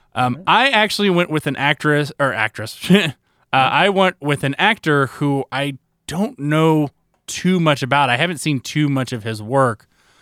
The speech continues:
Speaker 1: but I've s-, he's been, he's been acting for a while. He's about twenty-eight, so he's
Speaker 2: Okay.
Speaker 1: about that same age range.
Speaker 2: Perfect.
Speaker 1: And he's been doing a whole, uh, kind of a, a bunch of different stuff.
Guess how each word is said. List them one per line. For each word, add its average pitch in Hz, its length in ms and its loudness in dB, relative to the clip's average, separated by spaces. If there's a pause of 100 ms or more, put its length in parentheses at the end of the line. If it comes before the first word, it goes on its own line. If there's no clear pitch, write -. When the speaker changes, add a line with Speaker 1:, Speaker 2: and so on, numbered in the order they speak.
(100)
Speaker 1:
but 160 380 4
I've 127 260 -6
s-, - 560 -14
he's 131 340 -6
been, 147 800 -2
he's 127 220 -8
been 156 160 -2
acting 190 400 0
for 156 200 0
a 135 60 2
while. 143 360 4
He's 151 240 -2
about - 300 2
twenty-eight, 196 680 0 (380)
so 151 120 -2
he's 147 240 -2
Speaker 2:
Okay. - 40 -8
Speaker 1:
about 180 200 2
that 156 220 -2
same 147 300 2
age 135 200 -2
range. 104 240 -6
Speaker 2:
Perfect. - 380 -4 (1000)
Speaker 1:
And 139 140 -6
he's 127 80 -6
been 135 160 -4
doing 160 220 4
a 143 40 6
whole, 175 720 4 (220)
uh, 127 280 -4
kind 147 220 -2
of 123 180 -4 (120)
a, 104 120 -16 (440)
a 107 200 -16
bunch 127 260 -6
of 127 100 -8
different 131 260 -4
stuff. - 380 0